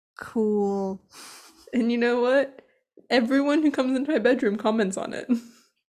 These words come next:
Speaker 1: Good.
Speaker 2: It's a nice painting. My friend Taylor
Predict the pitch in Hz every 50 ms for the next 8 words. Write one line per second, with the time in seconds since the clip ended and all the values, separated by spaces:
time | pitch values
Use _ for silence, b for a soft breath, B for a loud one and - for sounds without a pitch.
0 | _ _ _ _ _ _ _ _ _ _ _ _ _ _ _ _ _ _ _ _
1 | _ _ _ _ _ _ - 233 240 262 302 381 480 494 508 494 B B B B
2 | B B B B B _ _ _ _ _ _ _ _ _ - 277 247 233 254 294
3 | - - - 214 220 214 202 - - 226 233 233 - - _ _ - 262 262 -
4 | 247 240 269 294 - 233 214 214 226 226 240 262 277